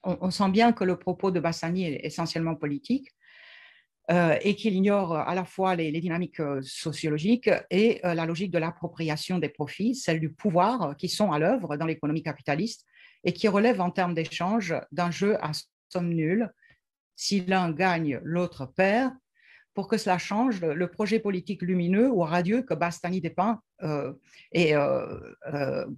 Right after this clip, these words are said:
pour que ce projet devienne crédible, ce n'est donc pas l'abondance par la technologie qui en est la condition, ni la technologie d'ailleurs, ni l'abondance ne résoudront par elles-mêmes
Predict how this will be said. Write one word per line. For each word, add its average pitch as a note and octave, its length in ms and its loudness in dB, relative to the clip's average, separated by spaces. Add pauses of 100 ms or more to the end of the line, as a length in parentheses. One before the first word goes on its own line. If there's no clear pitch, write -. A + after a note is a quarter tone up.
(140)
pour F3 140 -2
que F#3 80 -2
ce F3+ 100 -2
projet F3+ 380 2
devienne D#3 340 0
crédible, E3 600 0 (280)
ce - 300 -6
n'est F#3+ 180 0
donc F#3+ 240 -2
pas G#3+ 240 4
l'abondance F3+ 760 -2
par F3+ 240 -2
la D#3+ 120 0
technologie D#3+ 680 -4
qui - 120 -6
en C#3+ 140 0
est D#3+ 100 0
la C3+ 120 -2
condition, G3 800 0 (640)
ni A3 200 8
la F#3+ 160 4
technologie F3 920 -2
d'ailleurs, E3 680 -2
ni F#3+ 240 4
l'abondance D#3+ 800 -2 (260)
ne F#3 120 0
résoudront F3+ 840 -2
par F3+ 220 0
elles-mêmes E3+ 560 0